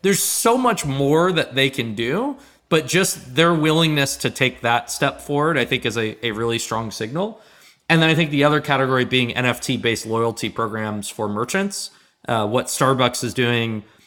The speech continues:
And we're seeing more and more merchants, you know, coming to us saying, like, "Is, is there a way we can use this technology to create a, a next-gen loyalty program, uh, that's, that's different than,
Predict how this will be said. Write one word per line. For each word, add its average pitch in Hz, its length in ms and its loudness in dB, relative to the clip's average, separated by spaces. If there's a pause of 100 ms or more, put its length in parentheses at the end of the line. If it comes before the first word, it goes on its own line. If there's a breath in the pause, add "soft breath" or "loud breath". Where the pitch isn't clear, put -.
(140 soft breath)
And 143 160 2
we're 180 120 4
seeing 175 280 2
more 135 300 2
and 135 100 2
more 131 140 0
merchants, 117 600 -2
you 107 100 -2
know, 107 40 -2
coming 131 320 0
to 110 140 -4
us 104 200 -4
saying, 107 300 -4
like, 101 200 -4 (300 soft breath)
"Is, 127 320 -2
is 135 140 0
there 139 120 4
a 131 80 4
way 143 300 4
we 139 160 0
can 123 260 -6
use 127 200 -2
this 123 160 -2
technology 113 880 -2 (240 soft breath)
to 123 100 -2
create 123 340 2
a, 113 220 0
a 120 60 -2
next-gen 127 600 0
loyalty 110 360 -2
program, 104 680 -6 (280 soft breath)
uh, 101 220 -2
that's, 104 320 -6
that's - 260 -4
different 120 380 -2
than, 107 400 -4